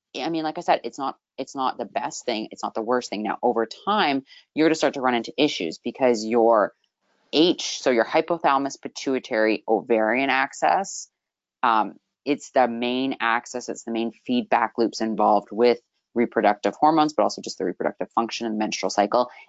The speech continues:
It gets cut off, it gets castrated when you're on birth control that is, like, a, the, the, the hormonal birth control. Now, athletes, it's very common for them to shut down their hypothalamus pituitary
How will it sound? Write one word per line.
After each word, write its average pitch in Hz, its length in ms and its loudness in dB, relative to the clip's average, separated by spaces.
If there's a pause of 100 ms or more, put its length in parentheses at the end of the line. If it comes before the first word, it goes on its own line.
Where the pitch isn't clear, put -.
It 175 180 2
gets - 220 0
cut - 400 -4
off, 107 300 4
it 131 80 -10
gets 160 200 -6 (160)
castrated 117 640 -6 (960)
when 135 260 0
you're 131 260 2
on 107 500 2 (280)
birth 113 240 -2
control 104 420 0
that 101 140 0
is, 104 160 -2
like, 101 160 0
a, - 80 0
the, 98 480 0
the, 110 60 -14
the 110 160 -2 (180)
hormonal 117 420 2
birth - 200 -2
control. - 360 -4 (400)
Now, 127 320 4 (1080)
athletes, 139 800 -2
it's 123 140 -8
very 135 500 2
common 123 580 -2
for 123 140 -4
them 120 160 2
to - 100 -8
shut - 460 0
down 117 300 2
their 117 240 2 (640)
hypothalamus 127 600 0
pituitary 117 560 -2